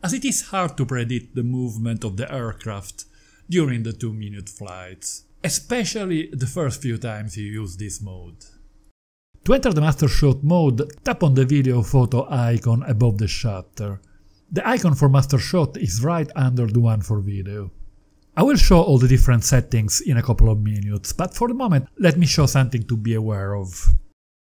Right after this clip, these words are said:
The first time I tried to shoot a master shot, after setting a target,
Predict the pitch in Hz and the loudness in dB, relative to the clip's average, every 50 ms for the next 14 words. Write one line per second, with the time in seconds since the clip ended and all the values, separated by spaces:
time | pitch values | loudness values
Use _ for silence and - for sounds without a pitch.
0 | _ - - - 294 262 180 - - 220 202 170 156 143 - - 160 147 - - | _ -6 0 2 4 4 6 6 6 6 6 6 6 8 8 8 8 8 6 4
1 | 139 - - - 135 123 123 120 120 110 - - 113 98 - - 151 139 117 110 | 2 2 4 4 4 4 4 2 2 0 0 -2 -2 -2 -2 -2 0 0 0 0
2 | - - - - - _ _ - 226 - - - 185 131 - - 151 135 135 139 | -2 -6 -14 -20 -20 _ _ -6 -4 -4 -2 -2 0 0 2 2 2 0 2 0
3 | 123 117 117 113 - 139 127 117 107 107 101 101 107 104 104 - - | 0 0 -2 0 0 0 0 0 -2 -2 -4 -4 -4 -6 -6 -6 -6